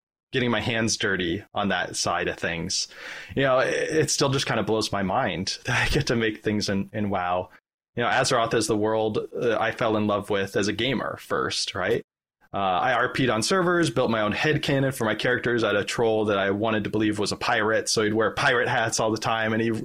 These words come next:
he grinded the rep with the pirate faction, you know, made friendships and rivals. And now, on, like, a Friday afternoon, I get sit back in my chair, look at an empty gate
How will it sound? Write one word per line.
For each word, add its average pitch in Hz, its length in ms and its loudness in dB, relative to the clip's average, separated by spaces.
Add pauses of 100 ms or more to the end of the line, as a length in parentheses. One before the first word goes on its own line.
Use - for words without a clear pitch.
(180)
he 131 120 0
grinded 123 600 0
the 117 60 2
rep 110 300 0
with 117 80 0
the 120 80 -4
pirate 113 340 0
faction, 107 680 -2 (480)
you 120 80 0
know, 117 100 2
made 131 160 2
friendships 139 460 0
and 123 100 2
rivals. 120 280 2
And 175 60 2
now, 240 360 2 (400)
on, 196 80 2
like, 208 140 4
a 277 40 0
Friday 247 300 4
afternoon, 240 680 4 (480)
I 196 80 2
get 196 140 4
sit 233 200 2
back 220 220 2
in 214 60 4
my 208 100 4
chair, 185 320 2
look 190 160 2
at 190 60 4
an 165 100 4
empty 185 300 2
gate 160 440 4